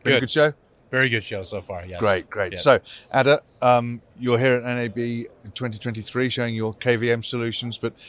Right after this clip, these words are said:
Speaker 1: specifically, what have you been talking about?
Speaker 2: Well, mostly at the show, uh, we've been talking about our I P based solutions.
Speaker 1: Yep.
Speaker 2: Uh, more specifically, the Adderlink Infinity, uh, because it is an enterprise level I P based solution.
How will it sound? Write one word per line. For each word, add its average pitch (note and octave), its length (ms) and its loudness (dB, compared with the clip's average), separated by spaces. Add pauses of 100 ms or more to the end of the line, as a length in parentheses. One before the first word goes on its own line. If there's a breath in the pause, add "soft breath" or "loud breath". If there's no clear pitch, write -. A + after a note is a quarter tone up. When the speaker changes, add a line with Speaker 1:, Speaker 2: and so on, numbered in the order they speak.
(140 loud breath)
Speaker 1:
specifically, A#2+ 760 -4 (160)
what A2+ 140 2
have A#2 60 0
you A2 80 -4
been G#2 120 -4
talking G2+ 260 -4
about? F#2 240 -4 (160)
Speaker 2:
Well, D#3+ 140 4
mostly D3 380 2
at A#2 60 -4
the B2 100 -8
show, A2+ 500 -4
uh, G#2+ 180 -6
we've G#2+ 140 -8
been G#2+ 100 -8
talking G#2 380 -4
about G2+ 260 -4
our G2 100 -6
I G2+ 180 -8
P G#2 220 -14
based G#2+ 280 -6
solutions. A2+ 600 -12
Speaker 1:
Yep. A2+ 160 0 (360 soft breath)
Speaker 2:
Uh, G#2+ 580 2 (160)
more G#2+ 180 -8
specifically, A2+ 840 -6
the G2 440 -12
Adderlink G#2 460 -4
Infinity, A2+ 540 -8 (560 soft breath)
uh, G2+ 180 -6
because A2+ 320 -8
it A#2+ 80 -8
is A#2+ 160 -6
an A#2 80 -10
enterprise A2 520 -4
level G2 360 -6
I F#2 160 -8
P G2 180 -12
based F#2 340 -10
solution. F#2 520 -14